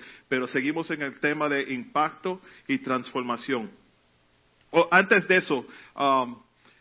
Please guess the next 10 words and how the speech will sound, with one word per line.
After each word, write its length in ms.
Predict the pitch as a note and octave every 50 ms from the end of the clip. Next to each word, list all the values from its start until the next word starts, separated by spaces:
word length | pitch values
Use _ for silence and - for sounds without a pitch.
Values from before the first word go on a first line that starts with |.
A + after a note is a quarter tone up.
| _ _ _
el, 480 | - E3+ E3+ E3+ E3 E3 - - - - _ _ _ _ _ _ _ _ _ _ _ _ _ _ _ -
el, 440 | D#3 D#3+ D3+ D3+ D3 C#3+ C#3 -
el 340 | D#3 D3+ C#3+ C#3+ C#3 C3+ C3
título 380 | C#3 F#3 G3+ G3+ G#3+ G3+ G#3 G3
que 120 | - F3+
ven 220 | E3+ F3 F3 E3+ D#3
aquí, 380 | D3 - - D#3 D#3 D3+ C#3+
impacto 420 | C#3 C3 - - D#3+ F3 - - F3+
y 80 | E3
transformación, 960 | - E3 D#3 D3 D3 - D#3+ D3 C#3+ C#3 C3 - - E3 E3 D3+ C3+ A#2+ A#2